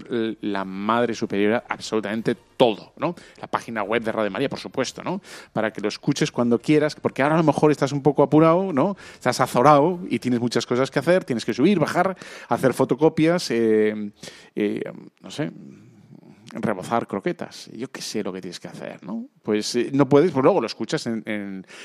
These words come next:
en el coche de vuelta, eh, o mañana por la mañana mientras te aseas, en vez de escuchar hay cosas que te ponen tensa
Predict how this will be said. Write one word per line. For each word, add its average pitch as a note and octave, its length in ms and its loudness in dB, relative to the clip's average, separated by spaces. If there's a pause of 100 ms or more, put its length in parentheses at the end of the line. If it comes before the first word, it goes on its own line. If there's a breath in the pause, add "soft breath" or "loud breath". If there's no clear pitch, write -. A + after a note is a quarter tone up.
(200 loud breath)
en A#2+ 180 -2
el A2+ 160 -2
coche C#3+ 300 2
de A#2+ 80 0
vuelta, C#3+ 600 2
eh, A#2+ 380 -4
o F#2+ 580 -2
mañana F#2 400 -4
por G2+ 80 -2
la G2+ 80 -2
mañana C#3 320 -2
mientras G#2+ 360 -6
te G#2 100 -6
aseas, C#3 480 -2
en G2 100 -10
vez G#2 80 0
de G#2+ 60 0
escuchar A2+ 400 -2
hay A2+ 100 0
cosas A2+ 260 -6
que - 80 -18
te G#2+ 80 -4
ponen A2+ 220 -4
tensa C3 480 -2